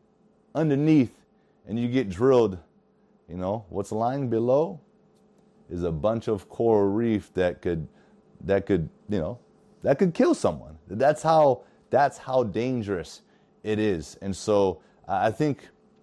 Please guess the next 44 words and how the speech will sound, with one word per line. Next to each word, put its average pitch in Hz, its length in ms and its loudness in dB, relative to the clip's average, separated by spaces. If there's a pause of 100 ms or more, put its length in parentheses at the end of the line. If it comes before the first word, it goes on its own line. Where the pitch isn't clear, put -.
(420)
even 143 180 6
for 139 120 2
me, 156 180 4
it 117 100 4
had 139 180 4
me 165 160 2
thinking 87 440 -4
while 101 160 2
I'm 95 100 0
reading 101 200 -2
this 95 140 -6
article, 87 380 -4
I'm 90 140 -8
like, 90 240 -4 (680)
"Hmm, 202 160 -2 (760)
man, 101 300 -4 (140)
uh, 90 380 -6
sh-, - 240 -10
should 90 200 -6
I, 110 180 2
should 98 180 -4
I 127 100 2
invest 147 340 0
in 156 60 -4
a 151 60 -4
helmet? 160 280 -6
Should 104 140 -8
I 113 80 -4
go 123 140 0
out 123 160 -2
there 127 180 -2
and," 92 160 -4 (400)
you 90 60 -8
know, 113 120 -2
'cause 107 140 0
I've 123 120 2
seen 170 140 0
other 117 240 4
bodyboarders 92 680 0
rocking 98 360 -4
helmets 95 360 -2
'cause 104 160 -2
it's 131 100 -6
about, 131 460 2